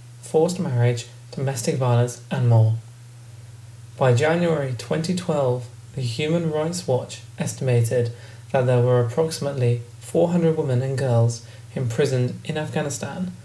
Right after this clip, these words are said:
for moral crimes. These consisted of about half of all women in Afghanistan's prisons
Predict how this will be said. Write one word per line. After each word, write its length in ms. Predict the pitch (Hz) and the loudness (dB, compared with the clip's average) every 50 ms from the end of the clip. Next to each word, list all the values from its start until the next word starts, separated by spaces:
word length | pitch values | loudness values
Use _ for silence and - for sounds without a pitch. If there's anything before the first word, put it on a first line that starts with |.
| - - - - - | -20 -20 -20 -18 -10
for 160 | - - 131 | -6 -2 0
moral 380 | 127 127 131 131 127 127 127 | 2 2 4 4 4 4 2
crimes. 640 | 117 - - 147 131 120 117 110 113 113 113 113 - - - - - - - - - - - - - - - - - - | 0 -2 -4 -4 -2 0 2 4 4 4 2 0 -2 -8 -16 -20 -20 -20 -20 -20 -20 -20 -20 -20 -20 -20 -20 -20 -6 -4
These 220 | 151 147 147 - | -2 -2 -2 -2
consisted 520 | - - 131 - - 143 - - 143 127 | -4 -6 -4 -2 -2 -2 -2 -2 0 2
of 140 | 127 123 117 | 2 4 4
about 520 | 123 120 117 131 123 120 120 117 120 - - - - - - | 4 2 2 4 4 4 2 2 0 -2 -6 -12 -14 -8 -4
half 320 | 156 151 160 160 - - | -2 -2 -2 -2 -4 -8
of 140 | - - - | -8 -2 0
all 180 | 156 160 165 | 2 2 2
women 240 | 160 156 139 139 127 | 2 2 0 0 0
in 100 | 127 127 | -2 -2
Afghanistan's 720 | 127 120 117 - 143 143 139 - - 143 135 131 131 120 | -2 -2 -4 -2 -4 -4 -4 -4 -4 -4 -4 -4 -4 -6
prisons 560 | - - 147 123 117 120 120 123 135 - - | -4 -2 -2 0 2 2 2 0 0 -4 -10